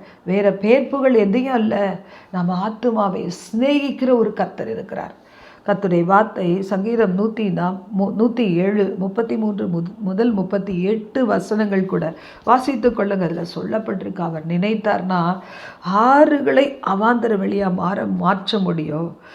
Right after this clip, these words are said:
நீரூற்றுகளை வறண்ட ஸ்தலமாக. ஏன் அப்படி மாறும்னா, குடிகள் பொல்லாப்பு செய்யும் போது அந்த சோதம் குமார அழிக்கப்பட்டது.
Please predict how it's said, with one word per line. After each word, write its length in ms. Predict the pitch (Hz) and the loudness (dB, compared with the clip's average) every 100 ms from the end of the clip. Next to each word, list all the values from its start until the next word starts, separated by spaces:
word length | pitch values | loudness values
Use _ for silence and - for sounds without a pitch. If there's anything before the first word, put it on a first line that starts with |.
| - - 180 | -20 -12 0
நீரூற்றுகளை 1000 | 202 233 247 262 285 - 262 233 240 226 170 | 4 6 6 6 4 2 2 4 6 4 0
வறண்ட 560 | 180 214 233 254 233 240 | 2 2 2 0 2 2
ஸ்தலமாக. 540 | 240 214 190 - - 185 - | 2 -2 -2 -2 -6 -6 -10
ஏன் 360 | 196 226 311 330 | -2 0 2 2
அப்படி 240 | - 285 | 2 0
மாறும்னா, 800 | 269 240 240 240 233 214 196 202 214 - - - | 4 6 6 4 2 0 0 -2 -4 -16 -20 -12
குடிகள் 500 | - 285 320 311 302 | 0 2 4 4 0
பொல்லாப்பு 580 | - 226 240 285 294 302 | 2 2 4 4 2 0
செய்யும் 440 | 262 262 254 262 | 0 0 0 0
போது 240 | 220 208 180 | 2 0 0
அந்த 180 | 190 185 | -6 -6
சோதம் 640 | - 233 247 254 208 190 - - | -2 -2 0 -2 -2 -4 -10 -10
குமார 480 | - 240 262 254 214 | -2 4 6 6 6
அழிக்கப்பட்டது. 760 | 254 302 311 294 240 196 185 | 4 4 4 4 2 -2 -6